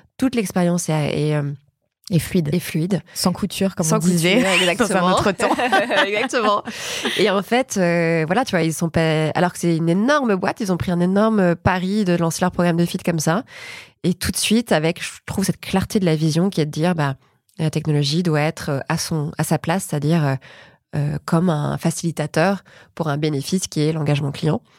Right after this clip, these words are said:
Speaker 1: Donc ça, je suis très inspirée par leur démarche, même le wording qu'ils utilisent. Tu vois, ils utilisent des mots comme, euh,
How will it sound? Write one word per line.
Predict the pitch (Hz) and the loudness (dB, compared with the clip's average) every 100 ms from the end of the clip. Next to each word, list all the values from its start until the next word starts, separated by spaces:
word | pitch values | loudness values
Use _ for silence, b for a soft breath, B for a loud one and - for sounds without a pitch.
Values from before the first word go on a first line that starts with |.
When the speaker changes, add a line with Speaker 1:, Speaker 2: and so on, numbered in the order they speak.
| B B - | B B -2
Speaker 1:
Donc | |
ça, | 156 | 2
je | 202 | 0
suis | - | 2
très | - 214 | 2 2
inspirée | 196 - 170 | 2 0 0
par | 165 156 | 0 0
leur | 147 | 0
démarche, | 151 165 185 - | 2 2 0 0
même | 180 175 | 0 2
le | |
wording | 156 175 175 190 202 | 2 2 2 2 0
qu'ils | 185 160 | 0 -2
utilisent. | 151 175 196 208 | 0 2 2 2
Tu | - | 2
vois, | 165 | 0
ils | 151 | 0
utilisent | - 165 156 | 0 2 2
des | 160 | 2
mots | 165 180 | 2 2
comme, | 170 165 | 2 0
euh, | 151 | 2